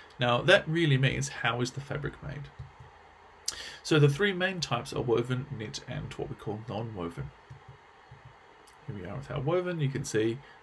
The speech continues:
very clearly that it looks like it's been woven. Knit, you can see not just the fact that it's made of a wool-like, uh, fibre, um, but you can see the interlocking loops. That means it's knit. And then something like a non-woven, you can see that, um,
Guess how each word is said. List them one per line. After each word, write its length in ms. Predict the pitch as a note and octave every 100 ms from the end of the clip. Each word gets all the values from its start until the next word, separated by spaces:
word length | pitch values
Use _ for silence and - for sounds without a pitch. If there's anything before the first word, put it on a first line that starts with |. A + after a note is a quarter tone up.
| -
very 120 | A2+
clearly 360 | - A#2 A2 G#2+
that 60 |
it 80 | -
looks 140 | A#2
like 100 | -
it's 100 | -
been 180 | - A#2+
woven. 420 | B2+ D3+ C#3+ C#3 C#3 - - - -
Knit, 380 | C#3+ G3+ - - - -
you 120 | C3+ C3+
can 120 | A2
see 180 | A#2 B2
not 220 | E3 -
just 160 | -
the 60 | C#3+
fact 200 | B2+ C3+
that 60 | A#2
it's 100 | A2+
made 160 | A2
of 120 | G#2+
a 40 | A2
wool-like, 760 | A#2+ C#3 C#3 B2 A#2 C3 - - -
uh, 180 | G#2+ G#2 -
fibre, 320 | C3+ D#3 G#3 - - - -
um, 280 | A2 G#2+ C#3 -
but 200 | - -
you 80 | C3
can 100 | C3
see 100 | D3+
the 140 | C3+ -
interlocking 1000 | C3+ B2+ B2+ - C3 A#2 A2+ A#2 - C3
loops. 440 | C3 F3+ - - - -
That 180 | B2 -
means 240 | C#3 G#2
it's 200 | - -
knit. 240 | D#3+ D3+ - - - -
And 120 | A#2
then 120 | A2+ A2+
something 320 | - A#2+ G#2
like 180 | - -
a 180 | B2+ G#2
non-woven, 600 | G#2+ G#2+ G#2 C3 D3 C#3
you 80 |
can 160 | C#3 -
see 280 | - A#2+ G#2
that, 300 | F#2+ - -
um, 340 | A#2 G#2 G2